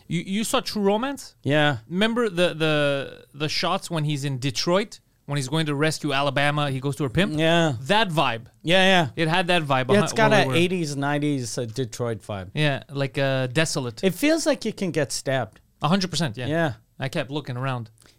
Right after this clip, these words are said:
Speaker 2: Yeah, I remember, like, when Lou went out to fix the, the table on the tour bus during the middle of the night, I went down with him just to make sure
Speaker 1: That
Speaker 2: he'd
Speaker 1: you
Speaker 2: be
Speaker 1: both get
Speaker 2: okay,
Speaker 1: stabbed.
Speaker 2: yeah.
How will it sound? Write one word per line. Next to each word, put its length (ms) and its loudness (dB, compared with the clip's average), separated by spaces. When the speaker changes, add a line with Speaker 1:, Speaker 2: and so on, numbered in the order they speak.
Speaker 2:
Yeah, 200 4
I 100 2
remember, 400 2
like, 260 0
when 260 0
Lou 440 0
went 340 2
out 380 0
to 460 2
fix 540 -2
the, 220 2
the 160 -2
table 340 0
on 200 0
the 80 -2
tour 260 0
bus 400 -4
during 220 4
the 60 2
middle 260 2
of 60 0
the 100 0
night, 320 -2
I 120 4
went 280 2
down 240 6
with 180 4
him 200 0
just 280 -2
to 80 0
make 240 0
sure 460 0
Speaker 1:
That 100 2
Speaker 2:
he'd 60 6
Speaker 1:
you 60 4
Speaker 2:
be 80 4
Speaker 1:
both 200 8
get 120 2
Speaker 2:
okay, 80 4
Speaker 1:
stabbed. 200 4
Speaker 2:
yeah. 180 2